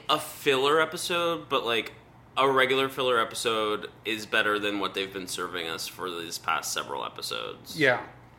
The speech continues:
Speaker 1: Like, we haven't had something that brought me any sort of joy since The Quiet Woman.
Speaker 2: Yeah, The Quiet Woman was the last great moment on this franchise. Uh, w-,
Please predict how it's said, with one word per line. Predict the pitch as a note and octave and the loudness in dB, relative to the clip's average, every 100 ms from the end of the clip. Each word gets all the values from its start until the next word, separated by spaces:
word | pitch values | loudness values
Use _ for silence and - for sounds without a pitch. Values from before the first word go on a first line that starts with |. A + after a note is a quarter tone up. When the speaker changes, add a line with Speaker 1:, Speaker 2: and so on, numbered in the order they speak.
| - - - - - - - - - - - C3 | -20 -20 -20 -20 -20 -20 -20 -20 -20 -20 -10 0
Speaker 1:
Like, | C#3+ C#3 | 0 0
we | F3 | 0
haven't | G3 F#3 C#3+ | 2 0 4
had | C3+ A#2+ G#2 - | 6 4 2 -10
something | - A#2+ G#2+ G#2+ | -6 -4 -2 -2
that | F#2+ | -2
brought | G#2 F#2+ G2 | 0 0 0
me | G#2 G2+ G2 - - - - | -2 -2 -4 -8 -20 -20 -14
any | - G#2 G2+ | -6 -4 -2
sort | - G2+ | -2 -4
of | G2 | -4
joy | G2 F#2+ F#2+ | -4 -2 -2
since | F#2+ G2 F2+ | -4 -8 -10
The | F#2 | -12
Quiet | - F#2+ - | -4 -2 -2
Woman. | C#2 E2 E2 - - - - - - - - - | -6 -10 -10 -12 -20 -20 -20 -20 -20 -20 -20 -6
Speaker 2:
Yeah, | C3+ A#2 | -2 -2
The | C#3+ | -2
Quiet | - E3+ | 4 4
Woman | F#3 G3 | 6 2
was | F#3+ | 2
the | D3 | 0
last | C#3 C#3+ C#3+ - - - - | 2 2 0 -4 -12 -18 -10
great | C#3+ C3+ | -2 -2
moment | C#3 C3 C3 C3 | -2 -4 -4 -4
on | C3 | -6
this | C3 - | -8 -6
franchise. | C3+ B2+ C3+ B2+ B2+ B2+ - - - - - - - - - - C3+ | -6 -4 -2 0 -2 -6 -12 -20 -20 -20 -20 -20 -20 -20 -20 -8 -2
Uh, | A2+ A2+ A2+ A#2+ - - - - - - - - - - | 0 0 0 -2 -2 -6 -12 -20 -20 -20 -20 -20 -20 -14
w-, | C#3+ C3 | -12 -10